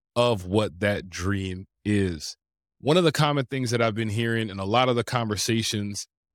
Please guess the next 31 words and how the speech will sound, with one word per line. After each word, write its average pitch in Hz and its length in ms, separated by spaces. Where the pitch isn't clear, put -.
that 110 100
I've 127 140
been 131 100
having 113 380
recently 101 680
with 95 360
other 123 260
individuals 104 600
is 110 380
how 165 300
important 139 580
support - 680
is, 95 320
especially 151 560
when 135 160
it 117 140
comes 104 560
to 113 600
the 101 60
support 143 720
that 107 160
our 107 100
loved 113 320
ones 113 580
need 110 520
in 101 180
order 110 500
to 117 520
fulfill 107 480
their 98 160
dreams. 104 420